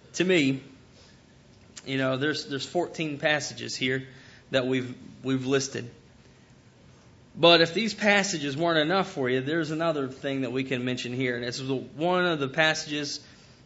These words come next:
uh, part of the passage that we read this morning. First Timothy chapter two, verses one through five.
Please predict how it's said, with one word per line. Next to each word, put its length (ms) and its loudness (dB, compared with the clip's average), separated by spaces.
uh, 260 0
part 300 2
of 100 0
the 60 -6
passage 400 -2
that 120 -4
we 100 -4
read 280 0
this 180 -8
morning. 380 -6
First 320 2
Timothy 280 0
chapter 380 0
two, 400 -4
verses 380 -4
one 180 -4
through 140 -4
five. 400 -10